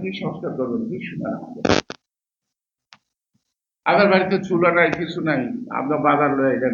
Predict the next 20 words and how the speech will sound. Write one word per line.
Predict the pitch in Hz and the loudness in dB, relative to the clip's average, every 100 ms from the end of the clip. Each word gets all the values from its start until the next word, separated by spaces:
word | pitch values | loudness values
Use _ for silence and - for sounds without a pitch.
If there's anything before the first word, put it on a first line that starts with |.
| 117 | 0
রান্না | 120 139 | 0 0
হয়ে | 143 - | -2 -4
যাবে | - - | -10 -12
না। | - _ _ _ _ - | -16 _ _ _ _ -14
আগে | - 143 143 | -6 -6 -4
চুলাটা | 143 151 147 - | 0 0 -2 -4
তো | 147 | -2
বাড়িতে | 135 117 113 | -2 -4 -10
থাকতে | - _ 95 | -12 _ -16
হবে, | 95 110 | -12 -6
তারপরে | 113 - - 123 | -6 -6 -8 -4
না | 120 | -4
আপনি | 92 104 | -2 -2
বাজার | 95 95 - | -4 -6 -8
হাট | 92 - | -10 -12
করলে | - 87 87 87 _ _ _ - | -16 -10 -8 -10 _ _ _ -8
রান্না | 98 92 87 | -6 -4 -4
বান্না | 90 90 87 | -4 -4 -6
করতে | 87 - - | -6 -8 -10
পারেন। | - - | -18 -20